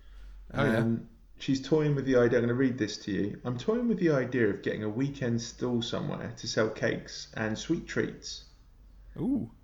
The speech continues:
Speaker 2: Basically border work. Just trying to think
Speaker 1: Yeah.
Speaker 2: of a good name. Suggestions?"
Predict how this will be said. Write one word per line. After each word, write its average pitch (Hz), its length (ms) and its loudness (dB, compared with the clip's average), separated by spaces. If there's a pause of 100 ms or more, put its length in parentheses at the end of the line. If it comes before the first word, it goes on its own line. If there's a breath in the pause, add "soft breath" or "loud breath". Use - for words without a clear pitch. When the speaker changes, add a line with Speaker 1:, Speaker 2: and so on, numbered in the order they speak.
(100)
Speaker 2:
Basically 117 380 2
border 101 320 -2
work. - 420 -6 (520 soft breath)
Just 113 180 0
trying 196 220 2
to - 40 2
think 147 200 0
Speaker 1:
Yeah. 104 60 0
Speaker 2:
of 101 60 0
a - 40 -2
good 120 240 0
name. 90 320 -2 (240)
Suggestions?" 127 1040 -2